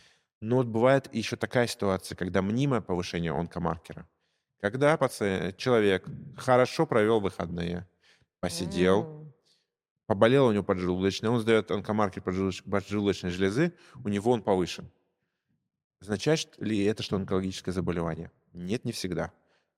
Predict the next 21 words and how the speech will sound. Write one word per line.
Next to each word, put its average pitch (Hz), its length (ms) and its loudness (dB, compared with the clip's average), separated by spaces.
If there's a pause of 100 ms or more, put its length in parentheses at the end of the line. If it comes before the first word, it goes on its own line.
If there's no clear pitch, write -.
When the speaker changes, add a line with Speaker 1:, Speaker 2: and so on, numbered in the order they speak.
(120)
Speaker 1:
Он 131 160 2
бежит 87 200 -2
сразу, 90 380 -2
сдаёт 92 360 2
анализы, 131 560 0
начинает 90 460 -2
искать 85 240 -2
себе 87 160 -2
онкологическое 90 520 -2
заболевание, 120 460 2
не 98 100 -2
находит. 135 520 0 (440)
Speaker 2:
Ну, 196 140 -2
находит 196 320 0
что-нибудь 175 300 -4
другое? 185 400 -4 (140)
Speaker 1:
Ну, 110 120 -8
находит 101 300 -4
что-нибудь 92 260 -4
другое, 110 400 2
да. 104 300 4